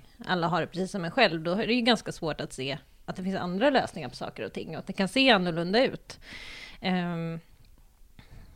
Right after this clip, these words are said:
nu börjar jag <laughs> prata om sex igen, men om man då, eh, ja, men som, som att jag, ehm, nej, men de sa så här, ja, men man ska vänta tills avslaget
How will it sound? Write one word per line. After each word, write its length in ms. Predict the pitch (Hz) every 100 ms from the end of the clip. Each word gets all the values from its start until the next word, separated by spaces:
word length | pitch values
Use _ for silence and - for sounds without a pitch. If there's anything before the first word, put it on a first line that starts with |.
| - _ _ - 185 -
nu 160 | 233 208
börjar 220 | 202 202
jag 160 | 233
<laughs> 20 | -
prata 240 | 233 - 269
om 60 |
sex 340 | - 226 226 -
igen, 340 | 254 214 196
men 140 | 247 247
om 100 | 240
man 120 | 233
då, 200 | 190 233 - - - -
eh, 200 | 220 -
ja, 60 | 233
men 140 | 262
som, 240 | 247 240 214 - - - - - - - - - - - - - - 190 -
som 260 | 208 214 214
att 160 | -
jag, 400 | 170 160 170 - -
ehm, 600 | - 190 165 165 160 240 - - - - - -
nej, 100 | 247
men 80 | 247
de 140 | 226
sa 180 | - 143
så 100 | 156
här, 220 | 143 -
ja, 80 | 220
men 180 | 202 196
man 100 | 185
ska 140 | -
vänta 320 | 190 180 165
tills 200 | 156 147
avslaget 760 | 156 175 180 160 143 190 - -